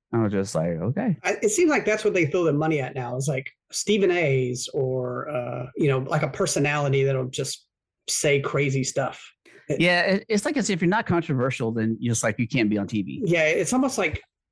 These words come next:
Speaker 2: shock sports media now, like that, that because they now with Twitter and everything, getting their, our, we're not relying on them for news. They just have to be, like,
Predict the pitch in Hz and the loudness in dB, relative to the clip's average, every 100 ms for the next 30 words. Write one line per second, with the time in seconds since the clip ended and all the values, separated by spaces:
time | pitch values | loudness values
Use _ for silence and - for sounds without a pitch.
0 | _ - - - 165 - - - 170 - | _ -2 0 0 -2 -2 -6 0 0 2
1 | 156 151 143 135 127 123 120 139 143 135 | 2 2 2 0 0 -4 -8 -6 -4 -4
2 | 160 160 - 156 - 156 160 156 147 - | -4 -6 -4 -6 -4 0 2 2 0 -4
3 | _ _ _ 180 175 160 139 - 185 165 | _ _ _ -2 2 2 0 0 0 2
4 | 165 156 151 151 143 156 151 156 - 151 | 2 2 0 0 -2 -2 0 -2 -2 0
5 | 139 135 - 160 - 143 135 - 165 180 | 0 0 -4 -14 -4 0 0 0 2 0
6 | 175 156 156 160 156 147 147 139 123 131 | 0 0 0 0 -2 -2 -2 -4 -4 -2
7 | 143 131 123 - 135 139 139 147 139 135 | 0 -2 -4 -6 -4 -2 -2 -4 -6 -4
8 | 139 131 123 | -4 -4 -6